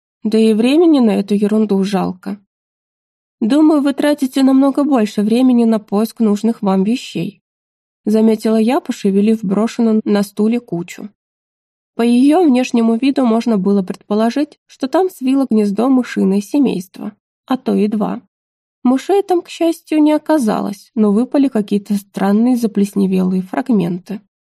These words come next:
Да, похоже, одной укладкой сумки дело не обойдется. Нужно же сначала найти, что упаковывать. А поди разберись в этой свалке. "Так,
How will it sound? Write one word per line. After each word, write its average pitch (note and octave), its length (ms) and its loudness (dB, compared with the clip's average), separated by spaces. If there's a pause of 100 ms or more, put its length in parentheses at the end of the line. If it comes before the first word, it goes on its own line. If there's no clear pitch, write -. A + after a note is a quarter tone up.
(520)
Да, B3 280 0
похоже, B3 480 -2
одной G#3+ 400 0
укладкой G3 540 -4
сумки C4 420 -4
дело G3+ 280 0
не F#3+ 160 2
обойдется. G#3 720 -4 (520)
Нужно G#3 340 0
же G3 260 -4
сначала F#3+ 440 -2
найти, G3 480 -2
что - 280 -4
упаковывать. F#3 960 -6 (560)
А C#4 100 -2
поди E4+ 320 2
разберись F4 480 0
в A#3 60 -2
этой A3+ 240 -2
свалке. G#3 640 -4 (960)
"Так, A3+ 340 -2